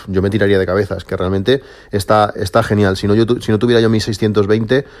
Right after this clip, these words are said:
em, me lo compraría porque A veces en el seiscientos veinte hubiera deseado, pues, tener eso, pulsómetro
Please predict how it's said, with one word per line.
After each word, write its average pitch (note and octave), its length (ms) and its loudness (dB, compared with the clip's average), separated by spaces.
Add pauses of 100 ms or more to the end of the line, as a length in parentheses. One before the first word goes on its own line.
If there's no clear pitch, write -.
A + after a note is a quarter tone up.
(140)
em, F#2 480 -6 (300)
me G2+ 240 -8
lo F#2+ 100 0
compraría G2+ 480 2
porque G#2 300 2 (400)
A F2+ 80 -8
veces G2+ 200 -2
en A2+ 60 0
el G#2 80 2
seiscientos G#2 420 -2
veinte A2 340 0 (240)
hubiera G#2 200 2
deseado, G#2 320 0
pues, G2 140 -6
tener F#2 200 -4
eso, F2+ 160 -8
pulsómetro F#2 560 -4